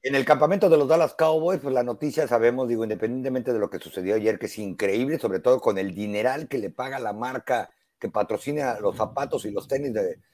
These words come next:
de Dak Prescott, que él salga y diga en conferencia de prensa que los zapatos que estrenó le, le molestaron y le empezó a lastimar el tobillo, reitero, el reconstruido.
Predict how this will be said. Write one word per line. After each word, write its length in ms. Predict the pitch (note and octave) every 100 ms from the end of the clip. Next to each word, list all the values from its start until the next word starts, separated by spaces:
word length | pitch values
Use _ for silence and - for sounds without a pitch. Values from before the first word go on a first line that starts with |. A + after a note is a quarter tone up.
| _ _ -
de 120 | A2
Dak 240 | B2 C3+ -
Prescott, 460 | C#3+ C3+ - G#2+
que 100 | A#2+
él 120 | C3+
salga 280 | - C#3 C3
y 60 | A#2+
diga 160 | C3+
en 60 | B2+
conferencia 500 | A2 F2+ A#2 C3+ B2
de 80 | G2
prensa 540 | B2 C#3 B2 A#2+ G#2+ _ _ _ A#2+
que 80 |
los 140 | A#2+ G#2+
zapatos 480 | A2+ D3 D3 D3 -
que 80 |
estrenó 680 | G2+ - A#2+ C3 C#3+ D3 _ _ _ _ _
le, 420 | A2+ A#2 A2+ A2 - _ _
le 160 | G#2 B2
molestaron 760 | B2+ C3 C3 B2 E3+ D#3+ D#3 C3+
y 40 |
le 100 | A#2
empezó 280 | G#2+ A#2 C#3
a 60 | C#3+
lastimar 420 | C3+ - A#2+ C3+
el 140 | B2
tobillo, 340 | A2+ A2 C#3 D3
reitero, 380 | A2+ G#2 C3
el 80 | C3+
reconstruido. 880 | A#2 - G#2+ F2 A#2+ D3 D3+ F#3+